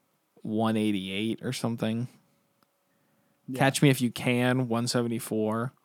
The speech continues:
Speaker 1: Blade Runner, one eighty. Like, wow. Wow. Like,
Speaker 2: But also Citizen Kane at number ninety-nine, okay?
Speaker 1: Good.
Speaker 2: So,
Speaker 1: It deserves it.
Speaker 2: you know. <laughs>
Speaker 1: You're gonna tell me that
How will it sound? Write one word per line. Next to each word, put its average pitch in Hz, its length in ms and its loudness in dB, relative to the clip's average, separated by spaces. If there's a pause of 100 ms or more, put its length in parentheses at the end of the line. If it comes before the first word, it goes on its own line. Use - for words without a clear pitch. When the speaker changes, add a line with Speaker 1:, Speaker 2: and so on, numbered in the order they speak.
(640)
Speaker 1:
Blade 117 340 6
Runner, 120 520 2
one 110 320 -4
eighty. 113 640 -4 (1120)
Like, - 140 -16 (100)
wow. - 480 -10 (1120)
Wow. 76 460 -6 (100)
Like, - 420 -14
Speaker 2:
But - 440 -2 (100)
also 147 600 4
Citizen 175 500 -2
Kane 135 320 -2
at 104 120 -8 (220)
number 143 320 -2
ninety-nine, 107 640 -10
okay? 123 400 -14
Speaker 1:
Good. 101 260 4
Speaker 2:
So, 123 440 -8 (300)
Speaker 1:
It 131 120 -6
deserves 107 480 -2
it. - 140 -2
Speaker 2:
you 131 60 -4
know. 120 260 -10 (500)
<laughs> - 640 -6
Speaker 1:
You're 143 100 8
gonna 139 140 8
tell 139 180 4
me 139 100 6
that 123 200 4